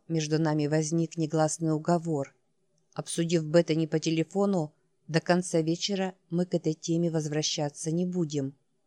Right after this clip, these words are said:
Надеюсь, мы сможем его выполнить. Вряд ли на свете есть удовольствие более восхитительное, чем наблюдать за мужчиной, который готовит для вас заманчивые оригинальные блюда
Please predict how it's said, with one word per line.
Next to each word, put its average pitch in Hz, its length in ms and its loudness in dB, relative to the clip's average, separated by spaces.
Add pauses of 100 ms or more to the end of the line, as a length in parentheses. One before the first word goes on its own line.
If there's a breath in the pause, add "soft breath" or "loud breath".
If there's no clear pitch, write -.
(360)
Надеюсь, 151 800 -2
мы 156 120 0
сможем 156 460 -2
его 151 200 0
выполнить. 147 760 -4 (880)
Вряд 175 320 4
ли 165 80 4
на 165 140 4
свете 170 400 0
есть 160 260 -2
удовольствие 156 720 0
более 151 300 2
восхитительное, 156 960 -2 (320)
чем 170 240 4
наблюдать 175 440 4
за 165 120 0
мужчиной, 185 720 0 (360)
который 180 420 0
готовит 165 480 0
для 156 180 2
вас 160 160 6
заманчивые 160 800 0
оригинальные 160 840 2
блюда 165 540 0